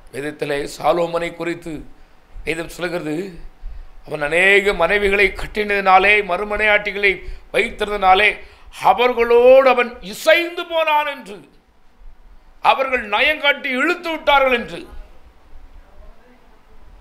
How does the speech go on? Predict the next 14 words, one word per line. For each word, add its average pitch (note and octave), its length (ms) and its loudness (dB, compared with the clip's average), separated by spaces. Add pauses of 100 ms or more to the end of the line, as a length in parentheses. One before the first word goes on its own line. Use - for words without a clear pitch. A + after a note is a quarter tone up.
(160)
வழியை D#3+ 360 -2
ஒப்புவி. C3+ 540 -10 (1040)
வேதம் C#3+ 300 -6
சொல்லுகிறது, D3+ 540 -8 (1500)
"நான் D#3 260 0
உன்னோடு D#3 360 -6
பேசுவாராக." D3 680 -2 (1040)
சங்கீதம் D3+ 440 -2
அதே D#3+ 180 2
நூற்றி D#3 280 -8
பத்தொன்பதாம் D3+ 460 -4
சங்கீதம் D3+ 300 -6
ஒன்பதாம் D#3 300 -2
சொல்லுகிறது, C#3+ 500 -10